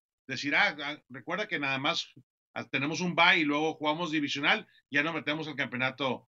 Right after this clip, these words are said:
de, de la conferencia", como puede ser el caso de los New Orleans Saints. Eh, me gusta mucho los Eagles, me gusta cómo está despertando y sobre todo, eh, el mojo que traen. Realmente están jugando bastante bien, todos los frentes,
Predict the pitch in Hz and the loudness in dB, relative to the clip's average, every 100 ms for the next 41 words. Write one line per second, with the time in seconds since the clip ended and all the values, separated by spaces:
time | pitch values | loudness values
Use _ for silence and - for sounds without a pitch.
0 | _ - 123 120 113 117 117 120 117 151 | _ -4 0 2 2 0 -2 -2 0 2
1 | 175 165 143 127 120 131 139 131 139 131 | 2 0 0 0 0 4 4 4 0 -2
2 | 117 131 127 127 117 123 123 120 120 117 | 0 0 0 -4 -2 0 2 2 -2 -4
3 | - _ 127 131 127 127 120 117 185 196 | -10 _ -6 -2 0 0 -2 2 0 0
4 | - - - _ - - - _ - 127 | -6 -12 -14 _ -20 -20 -20 _ -2 2
5 | 127 135 139 143 208 - 185 190 196 170 | 4 4 4 2 2 0 0 0 0 2
6 | 156 185 185 156 143 156 143 165 165 156 | 2 2 -2 0 2 0 2 4 6 4
7 | 131 - 139 151 156 139 120 _ _ _ | 2 0 -2 2 4 4 0 _ _ _
8 | 127 - 143 165 - 131 - 156 180 185 | -4 0 2 2 2 -4 0 0 0 -2
9 | 160 143 123 - 151 180 180 143 _ _ | -2 -4 -4 2 2 4 0 -4 _ _
10 | _ - 123 123 120 117 - - _ - | _ -6 -2 0 0 0 -2 -8 _ -20
11 | _ - 143 143 151 175 175 175 156 123 | _ -2 2 4 6 4 2 -2 -2 0
12 | 131 131 131 135 131 143 165 170 156 156 | 0 0 -4 -6 -4 0 2 2 -2 -6
13 | 175 151 151 160 165 165 135 151 151 143 | -6 -6 0 0 0 0 0 -2 -4 -2
14 | 143 151 165 147 160 165 160 143 147 151 | 2 4 2 0 0 2 2 -2 -2 -2
15 | 151 139 | -2 -6